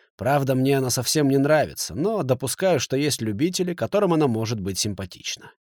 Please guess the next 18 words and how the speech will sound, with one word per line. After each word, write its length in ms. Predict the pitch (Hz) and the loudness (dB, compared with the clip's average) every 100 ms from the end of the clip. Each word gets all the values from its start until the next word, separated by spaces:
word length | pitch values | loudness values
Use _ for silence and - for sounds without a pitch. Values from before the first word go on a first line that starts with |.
| - | -8
Надежда 500 | 98 127 202 156 156 | -2 2 4 4 4
набирает 500 | 139 135 139 131 123 | 6 6 8 6 4
номер 280 | 120 113 | 0 0
телефона 640 | 92 82 82 - 160 156 131 _ _ _ | -2 -6 -6 -2 0 0 -4 _ _ _
и 100 | - | -6
долго 340 | 98 165 165 131 | 4 6 6 4
о 60 | |
чем-то 320 | 120 143 131 | 4 4 4
говорит 460 | 120 127 131 143 135 | 4 6 6 6 2
по-немецки. 680 | 110 107 95 78 - - - _ _ _ _ | -2 -2 -2 -6 -8 -10 -12 _ _ _ _
Выслушав 580 | - 90 139 135 135 127 | -8 0 0 2 0 0
сообщение, 580 | - 113 - 170 175 165 | 0 0 2 6 6 6
кладет 440 | - 98 107 123 | 4 -2 -2 -4
трубку. 500 | - 73 - - - _ _ _ _ _ _ | -6 -14 -18 -20 -20 _ _ _ _ _ _
«Что 280 | - - 127 | -18 -2 0
случилось?» 600 | 131 156 135 165 170 95 | 2 2 2 6 4 4
спрашиваю 640 | - - 95 - 80 85 85 | -2 -6 -6 -6 -8 -10 -10
я. 220 | 76 - | -12 -16